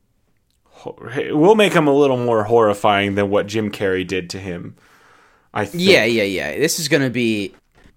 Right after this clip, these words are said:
Speaker 2: <sighs> this Grinch has no heart growth capability. Oh, well, no, he has to have a heart,
Speaker 1: All,
Speaker 2: right?
Speaker 1: and all
Speaker 2: Because
Speaker 1: Grinches do have the heart growth capability. The Grinches are kind of like an inverse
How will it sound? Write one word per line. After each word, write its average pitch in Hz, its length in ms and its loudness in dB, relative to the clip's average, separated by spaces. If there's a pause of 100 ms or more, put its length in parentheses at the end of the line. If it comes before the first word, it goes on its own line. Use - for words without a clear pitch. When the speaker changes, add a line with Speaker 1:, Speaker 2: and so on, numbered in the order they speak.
(520)
Speaker 2:
<sighs> - 840 -10
this 202 180 2
Grinch 180 280 2
has 147 200 2
no 139 140 4
heart 110 480 -2
growth 110 500 -4
capability. 104 300 -6
Oh, 190 100 4
well, 208 140 6
no, 196 160 4
he 156 100 2
has 208 160 4
to 208 80 0
have 151 80 4
a 127 40 2
heart, 147 180 8
Speaker 1:
All, 233 180 4
Speaker 2:
right? 190 60 4
Speaker 1:
and 180 100 2
all 180 160 6
Speaker 2:
Because 185 400 2
Speaker 1:
Grinches 104 40 -14
do 143 180 4
have 123 220 2
the 110 100 0
heart 110 240 0
growth 110 180 2
capability. 104 400 0
The 107 100 -10
Grinches 214 380 0
are 214 80 0
kind 165 200 2
of 160 80 0
like 135 140 2
an 127 100 2
inverse 120 500 0